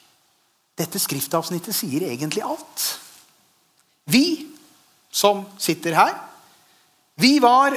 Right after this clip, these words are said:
av naturen utestengt fra forholdet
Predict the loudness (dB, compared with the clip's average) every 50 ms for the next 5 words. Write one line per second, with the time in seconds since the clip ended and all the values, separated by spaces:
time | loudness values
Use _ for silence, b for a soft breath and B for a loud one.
0 | 2 2 2 4 4 2 2 2 0 0 0 0 0 -2 -4 -4 -2 0 0 0
1 | -2 -4 -6 -6 -2 0 2 2 4 4 4 2 2 -2 -6 -10 -14 -10 -6 0
2 | 4 4 4 4 2 0 2 2 2 2 2 0 0 2 4 4 2 2